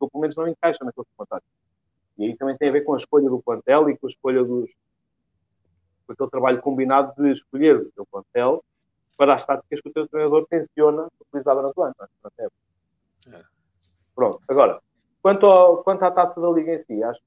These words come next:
Speaker 1: que o Boa Vista foi surpreendente, fez uma excelente exibição contra o,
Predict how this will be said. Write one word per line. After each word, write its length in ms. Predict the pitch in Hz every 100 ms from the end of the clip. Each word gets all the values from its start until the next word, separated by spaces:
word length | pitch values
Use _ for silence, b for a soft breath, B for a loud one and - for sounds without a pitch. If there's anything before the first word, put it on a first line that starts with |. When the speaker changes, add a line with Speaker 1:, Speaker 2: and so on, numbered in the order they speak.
| _
Speaker 1:
que 500 | 135 127 120 120 113 _ -
o 220 | 107 113
Boa 140 | 127
Vista 220 | 127 123 127
foi 140 | 131
surpreendente, 500 | 123 117 113 95 - _
fez 120 | 113
uma 120 | 117
excelente 220 | 110 113 - _
exibição 280 | 107 110 101
contra 280 | 104 -
o, 220 | 98 92